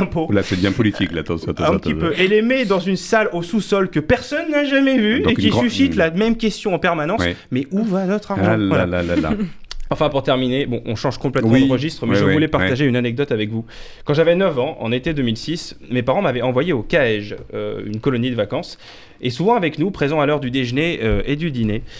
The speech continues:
Speaker 1: se trouvait un homme qui avait l'air d'être beaucoup plus âgé que moi et qui parlait très peu. Parfois, il faisait des bruits avec sa bouche, il gesticulait le bras dans le vide et il tournait en rond dans la salle à manger.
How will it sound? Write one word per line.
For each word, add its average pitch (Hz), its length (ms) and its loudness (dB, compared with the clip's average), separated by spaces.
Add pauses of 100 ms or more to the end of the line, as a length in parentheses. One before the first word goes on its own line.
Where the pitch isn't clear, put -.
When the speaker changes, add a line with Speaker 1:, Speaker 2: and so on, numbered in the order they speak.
(160)
Speaker 1:
se - 100 -2
trouvait 180 240 2
un 143 160 0
homme 139 180 0
qui 147 120 -4
avait 110 120 0
l'air 151 140 0
d'être 123 180 -2
beaucoup 151 240 0
plus 160 240 0
âgé 139 200 0
que - 80 -6
moi 123 280 0
et 127 60 -2
qui - 140 -2
parlait 156 240 0
très 135 180 -4
peu. 104 160 -6 (500)
Parfois, 180 220 2
il - 20 -4
faisait 131 120 -2
des 117 120 -2
bruits 139 280 0
avec 117 200 0
sa 107 160 0
bouche, 147 400 0
il 113 60 0
gesticulait 147 460 0
le 139 60 2
bras 120 220 2
dans 117 160 -2
le 107 60 0
vide 160 240 -2
et 120 80 2
il 107 140 0
tournait 160 300 2
en 139 120 2
rond 135 140 -2
dans 135 120 0
la 113 80 2
salle 127 160 -2
à 120 60 2
manger. 110 220 -2